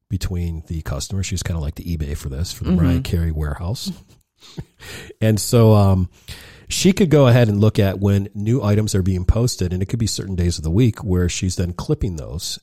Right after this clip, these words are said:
Speaker 1: And then before the sale is gonna go up, let's say it's a really good lot. It's one of the Santa outfits she wore at the concert in Times Square in ninety-eight.
Speaker 2: Uh-huh.
Speaker 1: Okay.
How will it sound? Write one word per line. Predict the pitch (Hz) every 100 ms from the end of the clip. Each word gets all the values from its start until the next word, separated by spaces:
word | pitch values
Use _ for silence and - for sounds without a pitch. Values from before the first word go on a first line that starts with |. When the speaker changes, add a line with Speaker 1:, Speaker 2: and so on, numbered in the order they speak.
| -
Speaker 1:
And | 92 92
then | 92 92
before | 90 90 120 117 113
the | 104 95
sale | - 101 95
is | 95
gonna | - 87
go | 85
up, | 80 95
let's | 101
say | 113 92
it's | -
a |
really | 90 92 90
good | 80
lot. | 76 80 -
It's | 85 87 -
one | 90
of | 82
the |
Santa | 80 95 87 76
outfits | 69 - - - - -
she | - 110
wore | 95 87 85
at | 80
the | 85
concert | - 80 78 73 62 _
in | 87 80
Times | 76 73 71
Square | - 76 - - _ _ _ -
in | 98 87
ninety-eight. | 80 76 76 76 - - _ _ _ _ _ _ -
Speaker 2:
Uh-huh. | 156 135
Speaker 1:
Okay. | 90